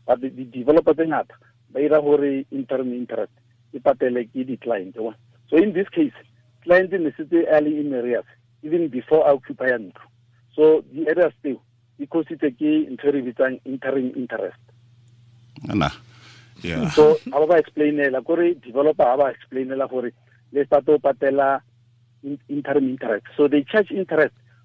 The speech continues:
Speaker 1: mo tšhelete se di tswile. Mo three hundred thousand, he ke banka e mpatela hundred thousand, then it means ba start o charge, eh, tsena client interest mo hundred thousand. Entse ke ya gape, ke tsentse gape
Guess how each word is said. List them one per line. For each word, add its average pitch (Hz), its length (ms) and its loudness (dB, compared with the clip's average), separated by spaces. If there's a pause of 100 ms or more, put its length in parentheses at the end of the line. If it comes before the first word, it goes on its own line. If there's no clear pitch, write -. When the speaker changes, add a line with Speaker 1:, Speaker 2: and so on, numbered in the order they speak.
(120)
Speaker 1:
mo 175 120 2
tšhelete 151 380 -2
se 147 80 -4
di 131 180 -4
tswile. 101 360 -14 (320)
Mo 196 160 2
three 208 180 4
hundred 190 320 4
thousand, 147 420 0
he 160 120 -2
ke 180 340 -4 (260)
banka 143 240 0
e 151 40 6
mpatela 139 340 -2
hundred 123 340 -2
thousand, 107 300 -6 (520)
then 139 160 -6
it 127 140 -6
means 156 200 -2 (300)
ba 135 100 -6
start 156 200 2
o 165 100 4
charge, 143 320 0 (200)
eh, 127 200 0
tsena 117 280 -6
client 139 260 0
interest 135 560 -4
mo 127 140 -6
hundred 113 320 -6
thousand. 98 320 -8 (560)
Entse 180 340 2
ke 180 140 0
ya 170 60 4
gape, 151 280 0
ke 151 180 0
tsentse 143 220 -4
gape 143 420 -2